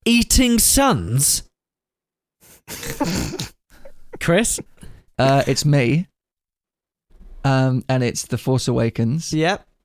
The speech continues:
Speaker 1: But what
Speaker 2: And it's episode forty. Oh, it's episode forty-three.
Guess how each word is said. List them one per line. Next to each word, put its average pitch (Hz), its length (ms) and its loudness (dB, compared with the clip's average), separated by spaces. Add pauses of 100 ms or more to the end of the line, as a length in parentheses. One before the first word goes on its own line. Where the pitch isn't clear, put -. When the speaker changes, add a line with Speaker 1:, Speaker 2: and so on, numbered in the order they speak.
(340)
Speaker 1:
But 127 120 -2
what 151 180 0
Speaker 2:
And 254 80 2
it's 214 180 -2 (120)
episode 135 1400 0 (2750)
forty. 139 1000 0 (100)
Oh, 156 300 2 (1000)
it's - 140 -2
episode 139 300 -2
forty-three. 151 520 -2